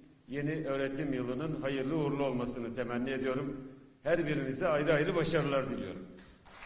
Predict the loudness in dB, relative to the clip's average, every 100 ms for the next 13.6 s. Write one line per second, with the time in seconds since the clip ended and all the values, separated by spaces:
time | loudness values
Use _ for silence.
0 | -12 -10 -6 -6 -4 -4 -4 -4 -2 -2
1 | -2 -2 -2 -2 -2 -2 -4 -4 -4 -4
2 | -4 -4 -6 -6 -6 -6 -6 -6 -6 -6
3 | -6 4 6 6 6 4 0 0 2 2
4 | 8 8 8 2 -2 -2 0 0 -4 -10
5 | -16 -20 -20 _ -2 2 2 4 2 4
6 | 2 2 0 0 0 0 2 2 2 0
7 | 0 0 0 0 -2 -2 -2 -2 -8 -10
8 | -14 -20 -20 -12 -2 -2 0 0 0 -2
9 | -2 -4 -4 -4 -4 -4 -2 0 0 -2
10 | -2 -4 -12 -18 -20 -20 -20 _ _ _
11 | -10 -4 2 2 4 2 2 2 0 -2
12 | -2 -2 0 0 2 2 0 0 2 2
13 | 2 2 2 2 0 0